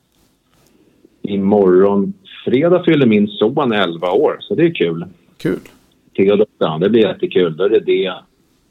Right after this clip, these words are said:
Speaker 1: har vi. Sen så helgen, det blir lite vanliga, det blir lite fotbollsträning. Jag är med dem, han igen, Theodor spelar fotboll, så blir det, jag tränar lite själv. Ehm,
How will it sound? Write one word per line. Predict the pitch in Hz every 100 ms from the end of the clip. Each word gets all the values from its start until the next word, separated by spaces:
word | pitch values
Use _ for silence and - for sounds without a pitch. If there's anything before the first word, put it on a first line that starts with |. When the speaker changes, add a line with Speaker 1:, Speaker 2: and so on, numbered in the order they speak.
| _
Speaker 1:
har | - 85
vi. | 76 76
Sen | 92 98
så | 110 120
helgen, | - 98 110 120 120
det | 107
blir | 107
lite | 113 117 113
vanliga, | 113 101 110
det | 104
blir | 104
lite | 104 101 107 98
fotbollsträning. | - 104 - 95 95 - 95 98 98 95
Jag | 92
är | 92
med | 92 92 - _ _ _ _ _ _ _ _ _ _
dem, | - 87 87 82 - 87 82
han | - 92 87 -
igen, | 85 82 90
Theodor | 92 90 90
spelar | - 92 87
fotboll, | 92 92 _ 87 95
så | 92
blir | 87 82
det, | 87 90
jag | 90
tränar | - 92 87 85
lite | 85 -
själv. | - 85 87 95 98 _ _ _ _ _ _ _ _ _ _ _ -
Ehm, | - 73 73 71 71